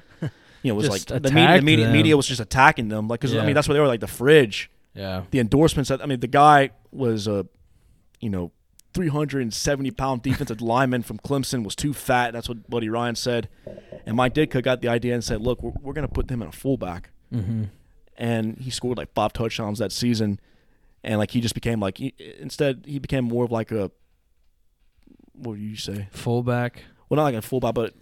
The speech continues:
Speaker 2: like,
Speaker 1: Fat
Speaker 2: a
Speaker 1: back.
Speaker 2: big, a big fat guy. No, a fat, yeah, fat back. A fat guy playing
Speaker 1: <laughs>
Speaker 2: fullback.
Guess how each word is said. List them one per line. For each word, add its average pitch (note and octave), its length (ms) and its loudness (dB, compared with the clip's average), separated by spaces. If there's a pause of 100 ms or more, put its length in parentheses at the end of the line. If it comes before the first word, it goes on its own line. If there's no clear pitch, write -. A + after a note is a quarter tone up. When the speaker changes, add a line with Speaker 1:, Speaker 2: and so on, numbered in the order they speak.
Speaker 2:
like, G#2+ 280 -6 (720)
Speaker 1:
Fat A2+ 260 -8
Speaker 2:
a - 80 -10
Speaker 1:
back. - 60 -6
Speaker 2:
big, D#3 160 2
a - 40 -8
big D3 160 4
fat C#3 240 4
guy. C#3 180 4
No, C#3+ 180 4
a G#2+ 60 0
fat, C3 340 0
yeah, A2 180 2
fat C3 320 2
back. A2+ 300 0
A F#3 120 6
fat D#3+ 120 6
guy D3 120 4
playing C#3 240 0
Speaker 1:
<laughs> C3+ 120 -6
Speaker 2:
fullback. C3 380 4